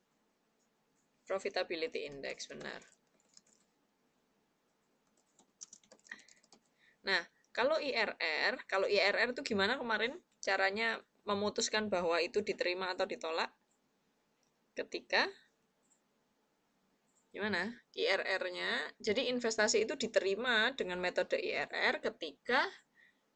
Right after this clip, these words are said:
I-nya apa? Ketika I pada I R R lebih besar atau lebih kecil? Lebih besar atau lebih kecil?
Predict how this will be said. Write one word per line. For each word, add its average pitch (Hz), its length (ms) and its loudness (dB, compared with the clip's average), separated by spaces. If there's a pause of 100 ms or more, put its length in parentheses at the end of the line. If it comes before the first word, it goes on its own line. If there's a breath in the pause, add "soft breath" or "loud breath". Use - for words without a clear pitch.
(140)
I-nya 196 520 2 (1160)
apa? 226 260 2 (1800)
Ketika - 460 -4 (160)
I 240 320 0 (560)
pada - 320 -6
I - 100 -8
R 170 220 -4
R 247 240 2 (1300)
lebih 180 180 -4
besar 240 160 0
atau 262 160 4
lebih 226 220 2
kecil? 254 160 4 (1900)
Lebih - 160 -14
besar 208 160 -2
atau 202 140 -2
lebih 202 240 -4
kecil? 214 240 -2